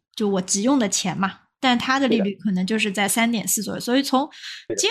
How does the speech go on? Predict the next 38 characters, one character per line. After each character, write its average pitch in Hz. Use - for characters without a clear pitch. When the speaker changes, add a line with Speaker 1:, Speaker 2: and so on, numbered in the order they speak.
Speaker 1:
果 262
来 185
看 202
是 214
一 180
样 190
的， -
还 -
是 359
说 349
它 392
这 415
种 233
低 349
利 381
率 311
授 302
信 277
一 247
定 339
要 370
你 220
这 190
个 269
保 233
单 233
额 233
度 277
特 339
别 302
大 392
才 190
可 190
以 180
办 208
呢？ 185
Speaker 2:
呃， 101
它 196